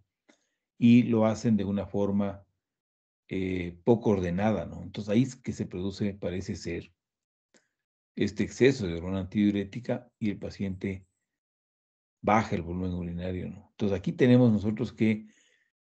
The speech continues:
bajar la cantidad de líquidos que le damos por vía intravenosa o por vía oral, ¿no? Caso contrario, el paciente va a hacer hiponatremia.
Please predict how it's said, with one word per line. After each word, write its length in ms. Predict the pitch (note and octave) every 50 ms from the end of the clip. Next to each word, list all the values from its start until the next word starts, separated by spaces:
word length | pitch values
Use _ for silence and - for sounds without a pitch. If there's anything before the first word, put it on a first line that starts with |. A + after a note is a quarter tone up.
| _ _ -
bajar 720 | - F#2 F#2+ F2+ F2+ - - G#2+ G2 F#2 F#2+ G#2+ A2+ A2 A2+
la 140 | A#2 G2+ -
cantidad 340 | - E2+ E2 - G2 G2
de 80 | F#2+ F2+
líquidos 420 | F2+ F2+ F#2 - G#2+ G#2 G#2 G2+
que 80 | - -
le 80 | F2 E2
damos 300 | E2+ F2+ G2+ G2 G2 -
por 160 | - F#2 F2
vía 100 | F#2 G2
intravenosa 640 | F#2+ F#2 - G2 F2+ F#2 F#2 G2+ G2+ G#2 C3 C3+
o 100 | B2 -
por 140 | - F#2 F2+
vía 180 | F2+ F#2+ F#2 F#2+
oral, 260 | G2 G#2+ B2 A#2+ F#2+
¿no? 160 | E2 E2+ -
Caso 320 | - A2+ G#2 - - G#2+
contrario, 440 | - G2+ F#2 E2+ - - A2+ A#2 B2
el 80 | B2 A#2
paciente 340 | A#2+ F#2+ - A2 G#2 G2 G2+
va 60 | F#2+
a 20 |
hacer 160 | F#2 - G#2+
hiponatremia. 720 | G#2 G#2 G#2 G#2 F#2+ E2+ E2 E2+ - C#3 C3 A2+ E2 -